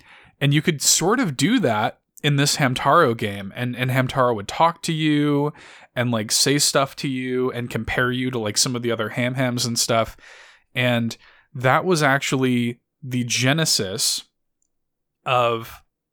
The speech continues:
kind of making this type of gameplay, but something to, and this is, like, really weird and, like, an antiquated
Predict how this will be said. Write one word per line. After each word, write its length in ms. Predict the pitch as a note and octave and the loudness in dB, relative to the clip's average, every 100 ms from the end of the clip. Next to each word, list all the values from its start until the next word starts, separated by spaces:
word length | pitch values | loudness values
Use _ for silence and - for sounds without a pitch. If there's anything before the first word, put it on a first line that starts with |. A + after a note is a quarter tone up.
| _ | _
kind 200 | - D3 | -2 0
of 160 | C3 C3 | 0 -4
making 600 | C#3 C3+ D3 E3 E3 D3 | -4 0 0 0 -4 0
this 380 | C3+ C3 - - - | 2 2 2 -2 -6
type 360 | - C#3 D#3 | -4 -2 -2
of 180 | D#3 B2 | -4 -8
gameplay, 640 | A#2+ A2+ B2+ E3+ F3+ G#3 G#3+ - - - | -6 -6 -4 2 2 0 -6 -14 -20 -6
but 160 | C#3 B2+ | -2 0
something 460 | - D#3+ E3 F3+ | 0 0 -2 -4
to, 360 | E3 E3 D3 C#3+ | -2 0 2 0
and 120 | C3 C#3 | -2 0
this 160 | C#3+ | 2
is, 180 | D#3 D3 | 2 2
like, 200 | C3+ B2+ | 0 -2
really 300 | B2 D3+ E3 | -2 0 0
weird 480 | C3+ B2+ B2 B2 A#2+ | 2 2 4 2 0
and, 180 | A#2+ B2+ | -2 -2
like, 160 | A#2+ | -2
an 100 | A#2 | -2
antiquated 760 | A#2 B2+ C3+ - B2+ B2+ A#2+ | -2 -2 -2 0 0 2 0